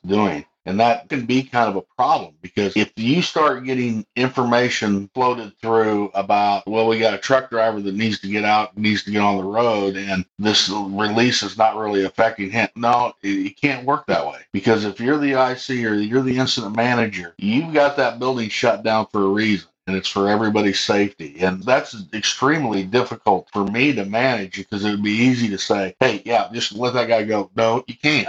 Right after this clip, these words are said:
Because once you, once you've opened that door,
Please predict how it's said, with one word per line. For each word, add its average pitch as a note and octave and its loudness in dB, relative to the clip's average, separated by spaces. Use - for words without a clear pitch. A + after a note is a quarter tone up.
Because G2+ -4
once C3+ 2
you, A#2+ 0
once C3 2
you've C3+ -2
opened C3+ 2
that B2 0
door, C3 0